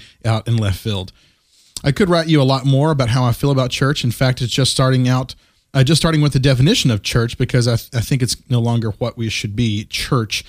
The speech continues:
in the mainstream is now about the institution and the buildings and the traditions in itself as a community, fairly exclusive to anyone else, including other churches. Whereas when I read the Bible, church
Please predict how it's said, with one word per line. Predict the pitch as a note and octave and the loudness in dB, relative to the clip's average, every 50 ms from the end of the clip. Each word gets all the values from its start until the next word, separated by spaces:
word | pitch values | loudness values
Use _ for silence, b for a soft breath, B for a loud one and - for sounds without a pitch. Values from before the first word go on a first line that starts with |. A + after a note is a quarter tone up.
| B B B B B - | B B B B B -2
in | B2+ B2 | 2 2
the | A#2 | 4
mainstream | A2+ A#2+ B2 B2+ A#2+ - - B2 A2+ A2 | 4 4 4 4 2 2 0 0 2 2
is | G#2+ G2 | 2 2
now | A2+ A#2 A#2+ A#2 | 2 2 2 2
about | A2+ G#2+ A2+ A2+ A2 - | 2 2 0 0 0 -2
the | B2+ A#2 | -2 -2
institution | A2 - - A2 - - D3 C3 - - | -2 -2 -4 -4 -4 -2 -2 -2 0 0
and | A2+ G#2+ | -2 0
the | |
buildings | G#2 G#2+ B2 B2 - A2+ G#2 G#2 - A#2+ | 0 0 0 0 0 -2 -2 -2 -4 -4
and | A2+ | -4
the | G#2 | -4
traditions | - A#2 A2 A2+ A#2 - A#2+ G#2+ G2+ | -4 -4 -4 -4 -4 -2 -4 -4 -2
in | A2 G#2+ | -4 -4
itself | G#2+ G2 - - B2 A2+ A2 - | -4 -6 -4 -4 -4 -4 -4 -6
as | A2+ G#2 | -8 -8
a | G#2+ | -8
community, | - - - A#2+ B2+ A#2+ A2+ A2 G#2+ G#2 B B B B B B B B - | -8 -4 -2 0 0 0 0 -2 -2 -4 B B B B B B B B 0
fairly | G3 G#3 G3 | 2 2 2
exclusive | D#3 C3+ - - - D3+ D3+ - B2+ A2 | 2 0 0 0 2 2 2 2 0 0
to | G#2 G#2+ G#2+ A#2 | 0 0 0 0
anyone | B2 B2+ B2+ B2 A#2 A2 | 2 2 2 2 2 2
else, | A2 A2 G#2+ - | 0 0 -2 -2
including | - A2 - - A#2 A2+ | -4 -4 -2 -2 0 0
other | A2 G2+ G2+ F#2+ - | 0 -2 -4 -6 -8
churches. | - - - - D3 - - G2+ G2 G2+ - - b b b b b b b b - | -10 -6 -4 -4 -4 -4 -4 -6 -4 -4 -4 -6 b b b b b b b b -2
Whereas | B2+ B2 B2 B2 B2 - | 0 2 4 4 4 4
when | - B2 | 4 4
I | A#2+ | 4
read | A#2+ B2+ A#2+ | 4 2 2
the | A2+ | 2
Bible, | A2 A2+ A2 A2+ A2 G#2 | 2 2 2 2 0 -2
church | - - - - F#3 E3+ - - | -4 -4 -4 -2 -2 -2 -2 -4